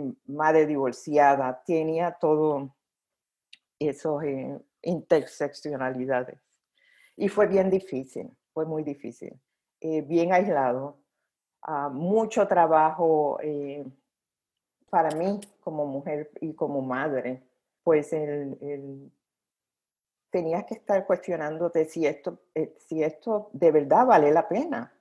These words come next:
porque la, la manera en que por, en mi programa y en mi, y en los círculos donde yo estaba, era no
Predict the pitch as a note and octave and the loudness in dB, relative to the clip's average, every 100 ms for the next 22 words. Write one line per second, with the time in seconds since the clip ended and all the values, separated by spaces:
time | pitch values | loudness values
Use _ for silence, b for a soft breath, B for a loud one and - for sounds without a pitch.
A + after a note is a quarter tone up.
0 | _ _ _ - D3+ - D#3 D3+ D3 C#3+ | _ _ _ 2 2 2 2 4 4 2
1 | C#3+ C#3+ C#3 C#3 - D3 D3 D3 D3 C#3+ | 2 0 -4 -10 -8 -6 -4 -6 -8 -10
2 | C#3+ - _ _ _ _ _ _ E3+ E3 | -14 -18 _ _ _ _ _ _ 0 4
3 | D#3+ F3 G3+ B3+ C4 - F3+ E3+ D#3+ - | 6 6 8 6 4 2 0 0 -2 -4
4 | E3 D#3 D#3 D3+ D3 - _ _ - D#3 | 0 2 4 0 -4 -10 _ _ -4 -2
5 | D3 C#3+ C#3 _ _ _ _ _ _ _ | -2 -6 -14 _ _ _ _ _ _ _
6 | _ _ _ _ _ _ _ _ F3 E3 | _ _ _ _ _ _ _ _ 2 2
7 | D#3 E3 A#3+ B3+ E3 C3 C3+ C#3 - - | 0 2 2 2 0 0 0 -4 -8 -4
8 | A#2+ - - _ - D3 D3 C#3+ C#3+ D3 | -4 -4 -12 _ -14 -4 -4 -4 -4 -4
9 | D#3 D3+ C3+ - C#3+ C3+ C3 C#3 A#3+ B3 | -4 -6 -8 -8 -6 -4 -4 -2 0 2
10 | A3+ D#3+ D3+ D3 C#3 C3 C3 C3+ - B2+ | 2 4 4 2 2 0 0 -2 -2 -4
11 | A2 - C3 C3+ b b b - E3+ E3 | -2 -4 -8 -12 b b b 4 8 8
12 | E3+ E3 D#3 E3 E3+ F3+ F#3+ G#3+ - - | 8 6 2 -2 0 4 8 8 6 2
13 | - | -16